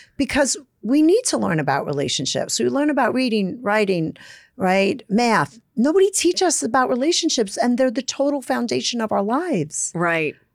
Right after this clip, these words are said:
Speaker 1: And they're the most important thing. That's what, they're what makes life worth living, as far as I'm concerned. And so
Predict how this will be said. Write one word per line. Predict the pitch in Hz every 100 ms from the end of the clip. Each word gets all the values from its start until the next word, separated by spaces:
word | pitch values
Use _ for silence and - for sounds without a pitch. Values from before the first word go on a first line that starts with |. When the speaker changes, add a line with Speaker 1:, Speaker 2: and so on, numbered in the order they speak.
| _ -
Speaker 1:
And | 262 262
they're | 277
the | 262
most | 269 254
important | 247 - 277 -
thing. | 311 320 247
That's | 220 - -
what, | - 294
they're | 226 226
what | 214 226 220
makes | 226 214 -
life | 220 208 214
worth | 196
living, | 233 277 202 170
as | -
far | 190
as | 180 190
I'm | 208
concerned. | 214 185 165 151 156 185 - - - - -
And | 214 220
so | - 247 220 214